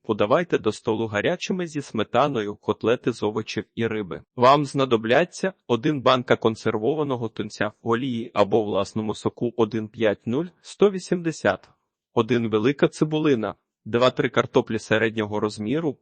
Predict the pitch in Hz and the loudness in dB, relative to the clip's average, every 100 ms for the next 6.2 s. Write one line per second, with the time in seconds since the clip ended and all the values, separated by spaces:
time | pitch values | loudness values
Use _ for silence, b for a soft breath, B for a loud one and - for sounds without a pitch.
0 | _ 113 107 110 107 104 110 - 104 _ | _ -8 0 0 2 -2 -4 -6 -6 _
1 | - 117 110 113 110 117 107 - - 117 | -4 0 2 0 0 2 0 -2 2 4
2 | 117 113 107 107 107 107 104 87 - _ | 4 -2 -4 -4 -2 -2 -2 -4 -14 _
3 | _ _ 110 110 135 131 139 - 123 107 | _ _ -6 2 2 2 -4 -2 -4 -4
4 | - 110 - 107 - 110 120 113 127 110 | -2 -2 -2 -4 -4 -4 0 2 2 0
5 | 104 104 127 120 - 139 123 - - - | 0 2 2 0 2 2 2 -2 -10 -4
6 | 120 101 | -2 -4